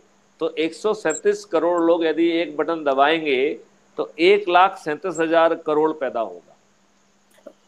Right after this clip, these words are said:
I have to check up। किसी ने मुझे बताया है कि custom and excise जो है ना पूरे साल में आठ लाख, अ, करोड़, अ, पैदा करती है, तो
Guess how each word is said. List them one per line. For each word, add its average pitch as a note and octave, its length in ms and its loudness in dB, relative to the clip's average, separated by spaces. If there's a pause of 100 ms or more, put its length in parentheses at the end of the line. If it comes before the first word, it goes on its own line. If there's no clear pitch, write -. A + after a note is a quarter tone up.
(1160)
I C#3+ 160 2
have D#3 100 -12
to F#3+ 120 -8
check F3 200 0
up। G3 240 0
किसी E3+ 160 -12
ने F3 80 -6
मुझे F3+ 220 -4
बताया D#3+ 400 0
है E3+ 160 -2
कि F3 120 -16
custom E3 320 -6
and E3 140 -6
excise D#3+ 360 -4
जो D#3 160 -4
है D#3 80 -6
ना D#3+ 140 -10
पूरे D#3 340 -6
साल D3 360 -8
में D#3 140 -10
आठ C#3 280 -4
लाख, D3 180 2
अ, - 400 -20 (600)
करोड़, C#3 260 4
अ, B2+ 60 -6 (500)
पैदा A#2+ 440 0
करती C3+ 340 -2
है, A2+ 320 -2 (580)
तो F#3 220 4